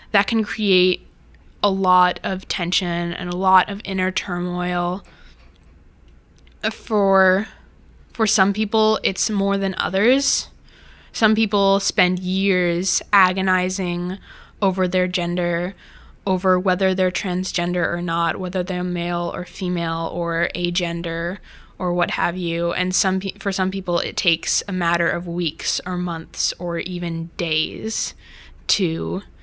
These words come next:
make up their minds and decide, "Yeah, I'm, I'm transgender," or "I'm cisgendered." For some people,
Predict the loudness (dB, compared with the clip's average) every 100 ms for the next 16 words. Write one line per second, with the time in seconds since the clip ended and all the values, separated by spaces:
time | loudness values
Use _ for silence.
0 | -20 -12 0 2 2 0 -2 -6 -2 -2
1 | 0 -2 -2 -4 -6 -6 -4 -4 -4 -6
2 | -10 -6 -4 -2 -4 -6 -10 -20 -10 0
3 | 2 4 4 2 2 0 -2 -8 -8 -4
4 | -4 -2 0 0 0 0 0 0 -4 -8
5 | -20 -20 -20 -12 -8 -6 -8 -12 _ -20
6 | -20 -20 -20 -20 -20 -20 -20 -20 -2 0
7 | 2 0 0 -2 0 -4 -4 -6 -8 -10
8 | -14 -20 -20 -20 -20 -20 -20 -20 -20 -20
9 | -20 -20 -16 -6 -4 -2 -4 -2 -4 -2
10 | -2 -2